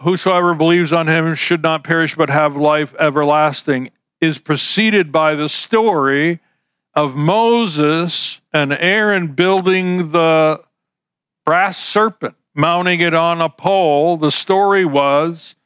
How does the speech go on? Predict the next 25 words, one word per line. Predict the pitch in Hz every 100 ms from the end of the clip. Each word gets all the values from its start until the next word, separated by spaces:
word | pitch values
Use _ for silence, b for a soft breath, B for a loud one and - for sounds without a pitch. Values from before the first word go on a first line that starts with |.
| _ _ _ _ -
from | - 139
the | 160 170
Old | 180 160
Testament, | 160 156 - 165 165 156
"Whoever | 151 170 190 190 180
looked | 170 185 254 - - -
upon | 185 147 165 160 160
it | 165 160
would | 160 160 143
live." | 160 180 135 107 117
Do | 127
you | 135
remember | 143 151 156 165
that? | 165 180 175 - _ _ _ _ _ _ _ _ _ _
"Whoever | 170 190
looked | 185 196 247 -
upon | 196 160 160 160
it | 151
would | 151 147
live." | 175 165 113 - _ _ _ _ _ _ _ _ _
That, | 143 196 208 -
again, | 160 156 220 208 180 170 180 - -
communicates | 165 165 175 175 - 170 156 160
the | 160
idea | 156 151 151